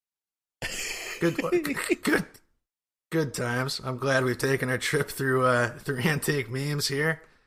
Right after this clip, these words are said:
Speaker 2: I'm
Speaker 1: And
Speaker 2: glad
Speaker 1: maybe that, dude. You fucking respond to this girl, just send, send her, like, an old fucking Rage comic and see how she responds to that.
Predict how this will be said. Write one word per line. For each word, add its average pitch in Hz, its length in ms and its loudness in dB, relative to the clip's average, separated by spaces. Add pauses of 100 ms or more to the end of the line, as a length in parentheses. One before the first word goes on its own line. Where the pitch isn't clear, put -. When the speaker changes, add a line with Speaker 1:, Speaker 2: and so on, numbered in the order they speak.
(160)
Speaker 2:
I'm 127 100 -2
Speaker 1:
And 185 80 4
Speaker 2:
glad 254 160 12
Speaker 1:
maybe 208 100 12
that, 185 300 10
dude. 170 260 6
You 165 60 4
fucking 180 340 6
respond 165 400 4
to 175 60 6
this 165 140 4
girl, 175 260 4
just 151 220 2
send, 160 260 0
send 180 300 0
her, 180 80 2
like, 156 200 0
an 139 80 0
old 147 280 4
fucking 131 340 0
Rage 110 480 0
comic 104 420 -4
and 110 240 -8
see 127 220 2
how 117 120 -2
she 117 180 -6
responds 107 460 -4
to 107 80 -4
that. 107 340 -6